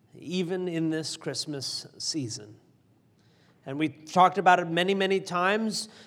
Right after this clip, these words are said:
Uh, she wrapped him in cloths and placed him in a manger because there was no room for them in the inn. And we recognize too often the same is still true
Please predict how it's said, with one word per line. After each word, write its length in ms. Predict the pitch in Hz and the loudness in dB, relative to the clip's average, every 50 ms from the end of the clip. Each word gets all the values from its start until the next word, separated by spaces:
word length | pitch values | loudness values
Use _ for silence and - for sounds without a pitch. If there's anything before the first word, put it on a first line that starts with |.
| - _ - 151 | -20 _ -12 -8
Uh, 220 | 143 143 143 143 | -6 -6 -4 -4
she 160 | 139 - 190 190 | -2 0 2 4
wrapped 360 | 165 190 190 208 214 208 214 | 8 8 10 10 8 6 4
him 100 | 202 196 | 0 0
in 100 | 185 170 | 0 2
cloths 340 | 143 208 214 208 214 214 202 | 4 6 6 6 6 4 2
and 100 | 180 170 | 0 2
placed 240 | - 220 220 214 | 4 2 2 2
him 120 | 214 202 190 | 0 -2 0
in 80 | 180 | 0
a 40 | 175 | 2
manger 280 | 175 190 208 220 202 214 | 2 2 2 2 0 0
because 260 | 196 175 208 214 180 | 0 2 2 2 2
there 80 | 196 185 | 2 0
was 140 | 175 151 | 0 0
no 260 | 165 185 208 214 226 226 | 2 6 6 8 8 6
room 320 | 214 214 220 226 220 202 | 6 4 4 2 2 0
for 160 | - 202 196 | 0 0 2
them 300 | 170 185 196 208 214 214 | 4 4 4 4 2 0
in 300 | 185 170 196 202 196 190 | -2 0 0 0 0 0
the 200 | 190 190 190 190 | -2 0 0 -2
inn. 580 | 190 143 143 190 220 220 202 185 180 190 202 202 | -2 -4 -2 0 0 2 2 2 0 -2 -2 -4
And 300 | 160 165 185 190 180 175 | -4 -4 -4 -4 -2 -2
we 140 | 185 185 180 | -2 -2 -2
recognize 1120 | 160 151 196 208 214 208 - 202 175 160 151 135 135 135 143 160 180 190 165 - - - - _ - - - - _ _ | 0 0 0 0 0 -2 -4 -6 -4 -4 -4 -6 -6 -6 -6 -6 -8 -8 -10 -12 -16 -18 -20 _ -20 -20 -20 -20 _ _
too 220 | - - 214 196 151 | -12 -8 -6 -4 -2
often 480 | 170 190 190 185 - - 196 196 190 | 0 0 0 0 -2 -6 -6 -4 -4
the 80 | 190 180 | -4 -6
same 340 | - - 185 180 185 190 190 | -6 -6 -6 -4 -4 -4 -4
is 140 | 185 170 - | -4 -4 -4
still 260 | - - 185 185 180 | -2 -2 0 -2 -2
true 580 | 180 - - - 170 156 151 151 151 156 147 | -4 -8 -6 -2 0 0 2 2 0 -2 -4